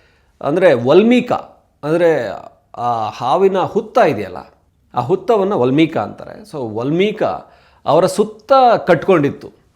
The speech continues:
ಅಂದ್ರೆ ಅವ್ರು ಎಷ್ಟು ಧ್ಯಾನಾಸಕ್ತರಾಗಿದ್ರು ಅಂದ್ರೆ ಅವರ,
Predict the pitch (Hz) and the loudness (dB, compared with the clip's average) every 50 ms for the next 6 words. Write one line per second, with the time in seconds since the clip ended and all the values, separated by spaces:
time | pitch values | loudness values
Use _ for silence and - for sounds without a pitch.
0 | _ _ 127 147 202 220 202 180 175 160 151 151 151 - - - 247 180 131 98 | _ _ -6 -2 2 4 4 4 4 2 0 -2 -4 -6 -6 -6 -6 -6 -6 -8
1 | - - - 139 180 214 247 254 - - 220 - - - 202 190 170 175 165 135 | -10 -10 -10 -10 -10 -6 -6 -6 -6 -6 -10 -10 -6 -2 0 0 0 0 0 0
2 | 151 151 156 185 160 120 95 104 127 - - _ _ _ _ _ _ _ - 170 | 0 -2 -2 -2 -4 -6 -8 -10 -12 -14 -20 _ _ _ _ _ _ _ 4 4
3 | 208 220 | 6 8